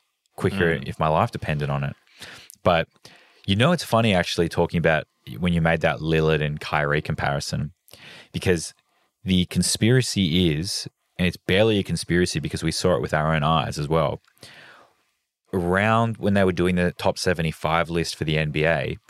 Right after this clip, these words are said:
Speaker 1: Kyrie had made the team. Do you
Speaker 2: Yeah.
Speaker 1: remember this?
Speaker 2: I do, because I remember you could see it on the N B A's
Speaker 1: It was on the N B A
Speaker 2: channel.
Speaker 1: site, and it was still the, the, i-, i-,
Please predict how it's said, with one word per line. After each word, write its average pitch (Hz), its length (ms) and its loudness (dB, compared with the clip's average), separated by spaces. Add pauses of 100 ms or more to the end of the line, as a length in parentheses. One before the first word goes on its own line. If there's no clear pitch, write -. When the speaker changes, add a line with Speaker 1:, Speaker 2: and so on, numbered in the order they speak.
(440)
Speaker 1:
Kyrie 104 420 2
had 85 180 -2
made 82 280 0
the 78 60 -6
team. 87 460 -4 (760)
Do 80 100 -2
you 101 60 4
Speaker 2:
Yeah. 95 60 4
Speaker 1:
remember 98 180 4
this? 131 360 0
Speaker 2:
I 76 100 4
do, 95 240 2
because 82 260 -4
I 80 80 4
remember 82 400 0
you 78 180 -4
could - 160 -10
see - 160 0
it 87 40 2
on 87 120 2
the 76 100 -4
N 78 140 -2
B 78 100 -2
A's 73 240 0
Speaker 1:
It 92 40 0
was 90 140 0
on 95 140 4
the 95 100 4
N 95 120 2
B 87 80 2
A 80 120 4
Speaker 2:
channel. 98 180 -2
Speaker 1:
site, 85 360 2
and 87 140 -2
it 85 60 -2
was 85 140 -2
still 101 540 2 (300)
the, 85 300 -8 (200)
the, 85 360 0 (720)
i-, 87 160 -4
i-, - 140 -10